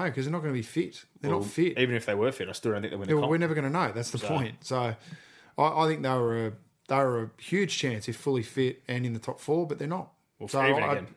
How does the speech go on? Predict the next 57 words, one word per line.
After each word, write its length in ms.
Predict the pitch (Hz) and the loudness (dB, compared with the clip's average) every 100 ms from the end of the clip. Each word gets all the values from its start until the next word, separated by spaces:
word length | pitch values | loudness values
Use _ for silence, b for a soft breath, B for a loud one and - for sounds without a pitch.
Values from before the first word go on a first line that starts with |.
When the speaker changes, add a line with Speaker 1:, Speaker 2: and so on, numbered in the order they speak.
| _ 139 | _ -4
Speaker 1:
I 80 | |
don't 140 | 147 135 | -2 -2
think 160 | 135 | -2
they're 240 | 123 120 113 _ _ _ B B | -2 -2 -4 _ _ _ B B
Speaker 2:
To 100 | 131 | 2
me, 220 | 143 143 | 4 6
Speaker 1:
I 20 | |
Speaker 2:
if, 40 | 139 | 2
Speaker 1:
think 120 | 139 | 0
they're 160 | 131 131 | 0 0
a 40 | |
hope. 220 | 131 151 - | 0 -2 -4
Speaker 2:
if 140 | 127 | 0
they 140 | 131 127 | 4 4
would 140 | 135 | 4
have 80 | 120 | 2
finished 480 | - 131 120 107 - | 2 2 2 -2 -2
in 80 | 117 | -2
the 80 | 104 | 0
top 260 | 127 - | 0 -2
four, 240 | - 113 101 | 0 2 2
I 60 | 104 | 0
think 120 | 113 | 0
that 60 | 107 | 0
would 80 | |
have 60 | 104 | 0
been 120 | 101 | 0
a 40 | 104 | 0
massive 560 | 110 110 - 107 110 _ _ | 2 0 0 -4 -6 _ _
overachievement. 680 | 104 123 107 - 95 87 80 - | 2 4 2 -4 -6 -8 -14 -4
I 100 | 110 | 0
thought 200 | 120 104 | 2 2
they 100 | 104 | 0
were 240 | 104 107 | 2 0
going 240 | 104 107 185 | 2 2 4
Speaker 1:
Well, 80 | |
Speaker 2:
to 60 | 175 | 4
Speaker 1:
they 60 | 110 | 4
Speaker 2:
make 100 | 240 | 4
Speaker 1:
should've. 80 | |
Speaker 2:
the, 140 | 123 98 | 2 4
make 220 | 120 131 | 4 4
the 100 | 107 | 4
eight, 240 | 120 117 107 | 4 4 2
but 100 | 113 | 0
I 60 | |
think 140 | 110 120 | 0 -2
they've 140 | 107 | 0
landed 280 | 104 113 104 | 2 2 2
about 180 | 104 107 | 0 0
where 60 | |
they 100 | 95 | -2
should 220 | 92 135 110 | -2 0 -2
have. 200 | - - | -6 -4
Speaker 1:
Based 280 | 151 151 | -2 -2
on 100 | |
Speaker 2:
I 40 | 139 | -2